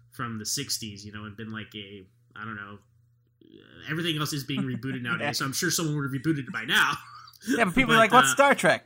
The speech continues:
Speaker 2: Well, can't we just watch, like, Lost in Space Discovery?" And you'd be like, "Yeah, sure."
Speaker 1: <laughs> Lost in Space Discovery. <laughs> God. So, I mean, do you think there was enough there from the first two seasons of Star Trek to, to carry it on in the way we saw it in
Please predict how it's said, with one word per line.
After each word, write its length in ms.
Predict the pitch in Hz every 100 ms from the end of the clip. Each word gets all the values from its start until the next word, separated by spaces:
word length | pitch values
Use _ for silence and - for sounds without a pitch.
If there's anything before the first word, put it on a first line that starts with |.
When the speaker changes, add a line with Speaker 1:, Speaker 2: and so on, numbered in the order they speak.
| 165
Speaker 2:
Well, 220 | 160 196
can't 260 | 233 226
we 80 | 220
just 240 | 208 214 202
watch, 240 | 190 -
like, 180 | 175 180
Lost 240 | 170 -
in 80 | 175
Space 300 | - 170 160
Discovery?" 600 | 165 - 202 165 113 107 _ _ _
And 60 | 147
you'd 60 |
be 60 | 151
like, 120 | 175
"Yeah, 120 | 359
sure." 200 | - 440 262 -
Speaker 1:
<laughs> 40 |
Lost 320 | 233 277 -
in 140 | 277 214
Space 480 | - - 220 214
Discovery. 960 | - 196 - - 156 - - - - - - -
<laughs> 340 | - - -
God. 720 | - 131 - - 180 202 -
So, 280 | - 185 165 117 98 92
I 100 | 175
mean, 320 | 180 175 190 156
do 80 | 196
you 140 | 254
think 200 | 240 240
there 80 | 190
was 160 | 170 147
enough 340 | 139 135 175 -
there 300 | 110 92 - - _ _ _ _ _
from 120 | - 127
the 80 |
first 300 | 113 143 131
two 80 | -
seasons 300 | 123 123 120
of 60 | 117
Star 240 | - 131
Trek 240 | - 117 110
to, 200 | - 117 110
to 180 | 131 117
carry 320 | - 135 135
it 40 | 131
on 220 | 175 117 95 _
in 80 | 120
the 80 | 117
way 100 | 120
we 100 | 117
saw 300 | - 127 123
it 120 | 117 - _ -
in 360 | 127 123 120